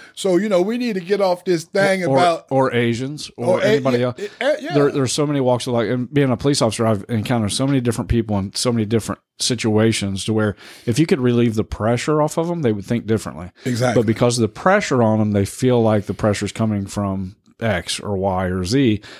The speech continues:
Speaker 2: So they're taking it out on X, Y, and Z instead of understanding where they're coming from.
Speaker 1: Exactly. If you, like they say, you, you can learn a lot when you listen.
Speaker 2: Mm-hmm.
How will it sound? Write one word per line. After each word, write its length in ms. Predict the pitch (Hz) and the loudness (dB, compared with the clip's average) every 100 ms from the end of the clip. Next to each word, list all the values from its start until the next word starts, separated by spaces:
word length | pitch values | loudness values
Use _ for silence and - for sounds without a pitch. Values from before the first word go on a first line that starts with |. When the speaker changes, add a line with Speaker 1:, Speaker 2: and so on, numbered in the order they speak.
| - | -4
Speaker 2:
So 180 | - 104 | 0 2
they're 140 | 101 | 2
taking 280 | - 107 110 | 2 2 2
it 120 | 95 | 2
out 180 | 104 98 | 2 2
on 180 | 90 90 | -2 -4
X, 160 | 92 101 | -6 -4
Y, 140 | 95 | -4
and 140 | 85 92 | -6 -6
Z 120 | 92 | -6
instead 380 | 87 - 117 107 | -4 -2 0 0
of 120 | 95 | -2
understanding 560 | 95 87 98 95 90 | -4 -6 -4 -4 -6
where 120 | 87 87 | -8 -8
they're 120 | 82 | -8
coming 280 | 98 87 80 | -8 -8 -10
from. 220 | - - _ | -14 -16 _
Speaker 1:
Exactly. 500 | - 123 135 123 120 | -8 -2 0 2 0
If 140 | 113 135 | 0 2
you, 220 | 139 120 | 0 0
like 220 | 131 143 | -2 0
they 120 | 143 | 0
say, 360 | 123 165 143 131 - - - | 2 2 2 0 -10 -20 -6
you, 160 | 139 143 | -2 -2
you 220 | 135 147 | 0 0
can 140 | 165 | 2
learn 200 | 165 165 | 2 2
a 40 | 147 | 2
lot 260 | 170 160 | 2 0
when 120 | 135 131 | -2 -4
you 120 | 131 | 0
listen. 360 | 143 - 85 - _ | 0 -2 -6 -16 _
Speaker 2:
Mm-hmm. 240 | 95 92 | -12 -10